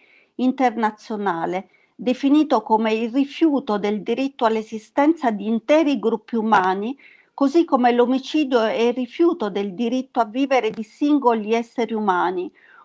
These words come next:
un rifiuto che sciocca la coscienza dell'umanità, infligge gravi perdite all'umanità ed è contrario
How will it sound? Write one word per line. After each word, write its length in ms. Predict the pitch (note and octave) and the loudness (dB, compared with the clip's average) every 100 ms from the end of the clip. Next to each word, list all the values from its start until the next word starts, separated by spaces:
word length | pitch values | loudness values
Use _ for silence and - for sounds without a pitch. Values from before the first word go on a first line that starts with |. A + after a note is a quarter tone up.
| - | -4
un 140 | B3 | 0
rifiuto 460 | B3+ C4 E4 - B3+ | 0 2 2 2 0
che 140 | A3+ | 0
sciocca 580 | A3+ - D#4 C4+ - G3+ | -6 0 2 2 0 0
la 120 | F#3 | 0
coscienza 540 | - G3 - A#3+ A#3 G#3 | -4 -10 -6 -6 -4 -6
dell'umanità, 960 | G3 G3 G3 F#3+ G3 F#3+ A3+ G#3 A3 C4+ _ _ | -6 -8 -4 -4 -6 2 4 4 2 -4 _ _
infligge 720 | - B3+ B3 D4 C#4+ G#3+ A#3 | -2 -2 -2 0 0 2 0
gravi 440 | G3+ B3+ C#4+ B3 A3+ | 4 4 4 0 -4
perdite 520 | A#3 A3+ G3+ G#3 G#3 | -2 -2 -4 -10 -8
all'umanità 760 | G3 G3+ G3+ G#3 G#3+ - C4 C#4 | -8 -6 -8 -6 -8 -2 0 0
ed 120 | A#3 | -4
è 160 | A#3 | -8
contrario 880 | - C4 C4 - E4+ D#4+ A3 G3+ G3 | -6 -8 -6 -4 0 0 0 -4 -12